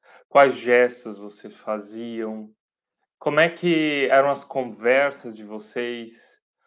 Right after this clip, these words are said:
O que que se passava na tua mente? Eram pensamentos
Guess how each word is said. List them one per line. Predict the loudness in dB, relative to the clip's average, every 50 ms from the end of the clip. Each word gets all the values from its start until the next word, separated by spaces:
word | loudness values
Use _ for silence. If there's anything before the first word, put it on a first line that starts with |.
| _ _ _
O | -10 -10
que | -8 -8 -10 -10
que | -10 -14
se | -16 -18 -4
passava | 2 2 2 2 2 2 2 4 4 4 2 -2
na | -4 -4 -8
tua | -10 -10 -8 -2 0 0 0
mente? | -2 -4 -8 -8 -10 -10 -12 -16 -16 -10 -8
Eram | -8 -8 -8 -10
pensamentos | -10 -12 -12 -10 -10 -10 -8 -8 -8 -10 -10 -14 -18 -20 -20 _